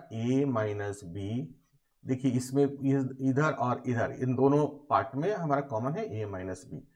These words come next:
तो बच गया ए minus बी। तो ये हमारा गुणनखंड आ गया, ये ऑप्शन number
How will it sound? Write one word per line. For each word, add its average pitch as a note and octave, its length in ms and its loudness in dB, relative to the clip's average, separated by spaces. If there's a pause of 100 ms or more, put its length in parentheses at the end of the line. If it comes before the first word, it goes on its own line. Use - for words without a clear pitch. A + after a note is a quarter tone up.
(280)
तो G#2 120 -2
बच G2+ 260 -6
गया C#3+ 260 2 (160)
ए F#2 140 -8
minus G#2 440 -6 (120)
बी। G#2 120 -14 (480)
तो D3 40 -4
ये D3 160 2
हमारा A2+ 280 -2
गुणनखंड F#2 540 -8
आ E2+ 80 -8
गया, E2+ 240 -12 (420)
ये A#2+ 100 0
ऑप्शन - 420 -6
number A#2+ 280 2